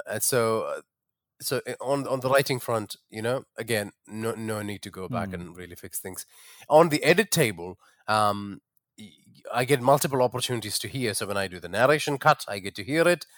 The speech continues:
Speaker 1: so I can
Speaker 2: Yes.
Speaker 1: pick and eliminate mistakes then. Uh, you know, I pay close attention at that stage.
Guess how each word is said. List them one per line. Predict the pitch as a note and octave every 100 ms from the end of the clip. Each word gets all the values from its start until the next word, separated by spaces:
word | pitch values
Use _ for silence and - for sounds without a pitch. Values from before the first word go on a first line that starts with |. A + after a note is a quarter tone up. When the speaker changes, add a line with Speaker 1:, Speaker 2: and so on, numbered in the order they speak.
| -
Speaker 1:
so | -
I | F#2+
can | G2
Speaker 2:
Yes. | F2
Speaker 1:
pick | A2+ -
and | G2
eliminate | F2+ F#2+ G#2 G2+ F#2
mistakes | A2+ - D#3 C#3+
then. | - D3+ E3+ D#3+ _ _ _
Uh, | - F#2+ F#2
you |
know, | F#2+ G#2
I | F#2+
pay | -
close | F#2+ G#2+ -
attention | - G#2 - G2
at | F2+
that | A#2
stage. | - B2+ B2 -